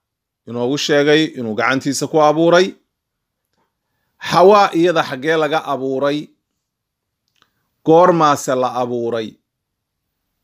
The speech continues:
Xawaa goormaa la abuuray? Xaggeese iyada laga abuuray? Labadaa mas'alo ayaynu kaga jawaabaynaa baxdigan, insha Allahu tabaaraka wa tacaala.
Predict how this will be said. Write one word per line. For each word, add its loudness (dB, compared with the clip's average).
Xawaa 4
goormaa 0
la 2
abuuray? 0
Xaggeese 2
iyada 2
laga 2
abuuray? -2
Labadaa 4
mas'alo 0
ayaynu -4
kaga 4
jawaabaynaa 4
baxdigan, -4
insha -8
Allahu 0
tabaaraka -8
wa -12
tacaala. -8